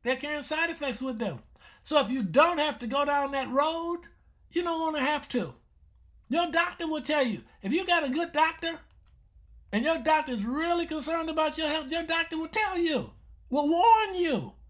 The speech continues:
You don't want this. You do not want this to happen to you.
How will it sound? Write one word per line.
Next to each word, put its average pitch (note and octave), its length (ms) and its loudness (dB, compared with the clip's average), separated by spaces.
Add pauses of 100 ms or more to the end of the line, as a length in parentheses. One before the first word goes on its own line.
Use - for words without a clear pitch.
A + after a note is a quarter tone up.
(1800)
You E4+ 180 4
don't E4+ 240 2
want D4+ 220 2
this. E4 460 -4 (800)
You D4+ 180 6
do D4 160 2
not D4 300 4
want C#4 260 0
this C4+ 160 -4
to B3 100 -4
happen A#3+ 420 0
to G3 100 -2
you. D3+ 260 -8